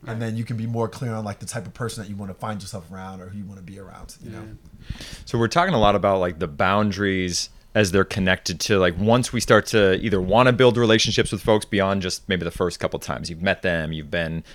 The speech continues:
Speaker 3: in community with one another. Like, we're talking about those boundaries. I'm interested where we started here is around, like, the societal sort of boundaries that we're setting with one another, communal kind of boundaries.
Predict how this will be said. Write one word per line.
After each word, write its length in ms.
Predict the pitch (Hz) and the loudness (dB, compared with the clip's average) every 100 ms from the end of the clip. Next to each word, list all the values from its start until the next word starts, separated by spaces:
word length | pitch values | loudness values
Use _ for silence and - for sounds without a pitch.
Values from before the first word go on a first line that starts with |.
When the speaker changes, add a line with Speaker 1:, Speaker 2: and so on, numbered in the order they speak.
| - | -10
Speaker 3:
in 100 | 87 | -8
community 340 | - 95 87 | -2 0 0
with 80 | 80 | 0
one 160 | 85 80 | -2 -4
another. 360 | 82 78 80 - - - | -4 -2 -4 -6 -16 -12
Like, 80 | 92 | -6
we're 60 | 98 | -2
talking 200 | 170 185 | 0 2
about 120 | 110 | 6
those 160 | 107 123 | 4 6
boundaries. 420 | 95 90 90 85 - - - _ _ _ | 4 2 0 -4 -10 -20 -20 _ _ _
I'm 140 | 143 131 | 0 2
interested 600 | 175 - 170 165 120 101 _ _ - | 4 4 4 4 0 -2 _ _ -2
where 140 | 107 | 2
we 120 | 110 107 | 4 4
started 380 | - 190 110 | 4 4 4
here 200 | - 95 | 4 2
is 120 | 92 92 | 4 2
around, 240 | 101 95 | 4 4
like, 160 | 92 90 | 2 -2
the 120 | 92 98 | -4 -4
societal 760 | - 95 - 113 120 104 95 | -2 -2 4 8 8 8 6
sort 220 | 92 110 90 | 4 2 0
of 100 | 76 | 2
boundaries 400 | 87 90 90 78 | 2 2 0 -2
that 140 | 95 | -2
we're 100 | 87 | -2
setting 320 | - 92 87 | 0 0 2
with 120 | 87 85 | -2 -2
one 140 | 87 | -2
another, 220 | 85 78 | -2 -4
communal 400 | 82 95 95 101 | -6 -4 -2 -2
kind 220 | 95 - 82 | -2 -2 -2
of 80 | |
boundaries. 480 | 82 87 85 85 80 | -2 -2 0 -2 -4